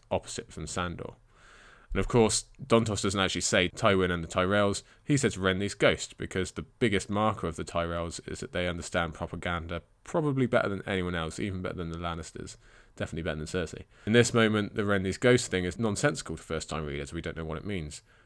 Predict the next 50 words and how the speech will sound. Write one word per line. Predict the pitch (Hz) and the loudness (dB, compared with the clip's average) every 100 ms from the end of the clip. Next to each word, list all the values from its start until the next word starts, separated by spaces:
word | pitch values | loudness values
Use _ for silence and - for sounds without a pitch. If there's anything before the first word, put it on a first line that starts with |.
| - | -10
But | - - | -8 -6
to | 80 | 0
rereaders, | 110 113 101 98 95 92 | 4 6 6 4 2 0
it | - | -2
is | 98 90 - | -2 -2 -2
the | 90 | -4
essential | - 104 95 90 | -2 -2 -2 -6
start | - 104 92 - | -2 2 2 2
of | 85 82 | -4 -8
the | - | -6
era | 92 90 90 | -2 -2 -2
of | 85 | -6
the | - | -8
Rose | 85 90 87 80 | -6 -4 -6 -6
in | 80 | -10
King's | 87 85 82 | -10 -10 -8
Landing, | 82 82 80 76 - _ - | -6 -6 -8 -10 -14 _ -16
and | 82 | -8
something | 95 82 85 85 | -6 -4 -6 -6
that | - | -8
will | 82 | -8
carry | - 92 87 | -4 -2 -2
us | 87 - 87 | -4 -8 -10
right | 90 101 104 | -2 -2 -2
through | - 85 80 80 - | -6 -4 -4 -6 -12
to | - 78 | -10 -8
the | 73 | -8
end | 78 76 | -10 -10
of | |
Dance | - 80 - | -8 -8 -10
of | - | -10
Dragons | 82 78 71 69 - | -8 -8 -10 -12 -16
at | - | -20
the | - | -14
time | 85 82 78 | -10 -10 -10
of | - | -12
the | |
Tyrells. | 76 - 76 78 76 76 - _ _ _ _ - _ - | -12 -10 -8 -10 -10 -14 -18 _ _ _ _ -20 _ -10
And | 85 | 2
that | 113 - | 2 2
is | 90 - | -2 -6
the | |
Blackwater, | 85 104 107 - 67 73 | -4 -2 -2 -4 -8 -6
ladies | 76 78 | -6 -6
and | 78 | -10
gentlemen. | - 71 71 78 | -10 -10 -8 -8
That | 90 | -6
is | 85 78 | -8 -8
the | 80 80 | -8 -8
intense | 78 87 - - 110 - - - | -8 -10 -8 -2 -2 -2 -8 -8